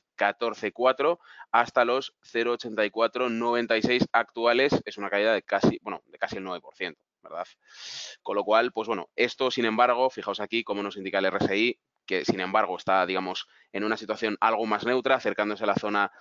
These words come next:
de infravaloración, lo cual, eh, para, para los compradores, para los altistas, podría ser un buen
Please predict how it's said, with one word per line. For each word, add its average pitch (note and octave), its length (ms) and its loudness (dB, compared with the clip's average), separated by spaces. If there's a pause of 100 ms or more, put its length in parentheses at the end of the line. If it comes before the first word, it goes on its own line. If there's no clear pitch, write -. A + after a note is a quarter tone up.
(120)
de G#2 160 0
infravaloración, G2 800 2
lo E2 140 -10
cual, A2+ 360 2 (300)
eh, F2 540 -2
para, F2+ 500 2
para E2 180 -4
los E2 140 -10
compradores, F#2+ 440 0
para F#2 160 0
los F#2 120 -4
altistas, F#2+ 380 -2
podría F#2 240 -4
ser G#2 120 -8
un G2 120 -6
buen G2+ 340 -2